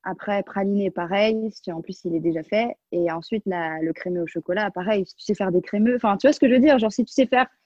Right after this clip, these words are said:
les crèmes, si tu sais faire les pâtes et si tu sais faire, en fait, si tu sais faire les bases, tu peux faire n'importe quoi avec, tu vois.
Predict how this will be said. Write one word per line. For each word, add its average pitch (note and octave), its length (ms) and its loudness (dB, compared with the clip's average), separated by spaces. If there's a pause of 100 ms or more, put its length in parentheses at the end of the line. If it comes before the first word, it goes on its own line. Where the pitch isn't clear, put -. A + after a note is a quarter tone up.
(180)
les A3+ 180 8
crèmes, C#4 440 4
si C#4 80 -4
tu A#3 100 -2
sais A#3 120 4
faire A3+ 280 4
les G#3+ 140 6
pâtes A#3+ 320 0
et G3+ 80 -6
si G3+ 140 -10
tu G#3 80 -8
sais G#3 180 -2
faire, G#3 280 0 (200)
en G#3 60 -2
fait, D4 100 4
si - 80 -12
tu A3+ 80 -6
sais B3 120 0
faire A3 180 4
les G3+ 100 6
bases, C4 380 4
tu - 100 -20
peux F#3+ 120 -8
faire F3+ 200 -4
n'importe A3 400 -4
quoi C#4 160 -2
avec, F3 320 -4
tu - 140 -16
vois. F#3 120 -6